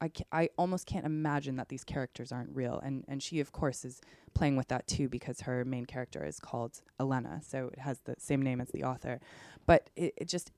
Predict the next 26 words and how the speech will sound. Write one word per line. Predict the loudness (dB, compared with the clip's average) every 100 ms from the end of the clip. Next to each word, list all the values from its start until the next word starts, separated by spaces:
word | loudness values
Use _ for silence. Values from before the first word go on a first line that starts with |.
| 0
every | 0 0 -4
single | -4 -6 -8
th-, | -10 -20 -20 -20 -14
conversation | -8 -6 -6 -6 -6 -4 -4
that | -6 -6
happens | -6 -4 -4 -4 -6 -8 -10 -6
and | -4 -4 -6 -12 -20 -18
smell | -12 -2 0 2
on | 0
the | -2
streets | -6 -6 -4 -4 -6 -12 -16 -8
and | -4 -4 -8
thought | -12 -2 0 0 -4
that | -14
the | -12
characters | -6 -6 -6 -12 -10
have | -6 -4 -4 -10
seems | -12 -4 -4 -4 -8
so | -8 -2 -2
real | -2 -4
and | -6 -8
so | -10
vibrant. | -6 -2 0 -2 -4 -14 -20 -20 -18 0
Um, | 4 6 4 0 _ _
but | 2 2 0 -4
it's | -4